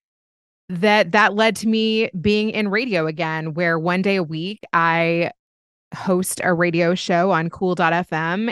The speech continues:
and they are re-airing best of episodes of the Better Call Daddy show. So had I not put together this podcast, I wouldn't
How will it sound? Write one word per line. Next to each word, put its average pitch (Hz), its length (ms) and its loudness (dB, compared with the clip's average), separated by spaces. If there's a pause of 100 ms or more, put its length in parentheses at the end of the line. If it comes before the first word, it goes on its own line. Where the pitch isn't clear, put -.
and 175 300 -2
they 170 140 0
are 175 160 2
re-airing 175 760 -4
best 175 420 0
of 175 400 0 (400)
episodes 185 580 0
of 156 120 0
the 170 80 -2
Better 165 180 0
Call 180 240 0
Daddy 208 320 2
show. 165 340 -2
So 196 200 -2
had 214 180 0
I 226 100 0
not 190 280 0
put 254 160 -4
together 202 420 -2
this 175 180 -4
podcast, 180 680 0
I 185 80 0
wouldn't 208 440 -4